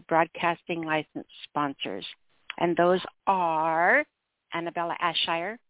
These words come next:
Anthony Arnold, Kuhn, Debbie Kelly, Douglas Curry, George Wiley, Gary and Noreen Snyder, Jade Miss, Jessica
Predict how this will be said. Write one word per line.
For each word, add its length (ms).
Anthony 460
Arnold, 380
Kuhn, 420
Debbie 340
Kelly, 400
Douglas 300
Curry, 400
George 300
Wiley, 480
Gary 320
and 160
Noreen 320
Snyder, 440
Jade 280
Miss, 220
Jessica 580